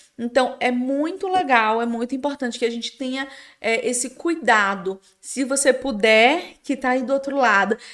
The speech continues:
"Ai, fiz um resumo da aula", posta, me marca, tira print,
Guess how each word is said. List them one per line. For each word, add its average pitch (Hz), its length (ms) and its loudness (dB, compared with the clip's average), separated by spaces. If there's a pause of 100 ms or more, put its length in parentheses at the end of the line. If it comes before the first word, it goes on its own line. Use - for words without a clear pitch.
(140)
"Ai, 254 220 0
fiz 262 200 -2
um 269 120 -6
resumo 277 600 -4
da 254 160 -2
aula", 226 600 0 (340)
posta, 254 580 2 (120)
me 226 220 -2
marca, 233 680 -2
tira 247 300 2
print, 240 680 -2